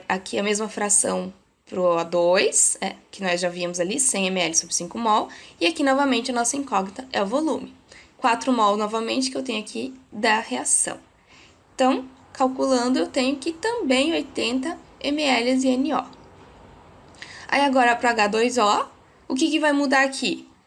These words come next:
Vai mudar meu número de mol, que eu tenho aqui, aqui é seis. Então, fazendo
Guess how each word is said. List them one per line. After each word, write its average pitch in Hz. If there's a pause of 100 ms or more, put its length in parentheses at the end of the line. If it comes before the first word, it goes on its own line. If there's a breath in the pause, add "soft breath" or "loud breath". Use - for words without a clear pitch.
(180)
Vai 294
mudar 294
meu 269
número 254
de 285
mol, 339
que -
eu 190
tenho 196
aqui, 220
aqui 202
é 233
seis. - (460 loud breath)
Então, 269
fazendo 214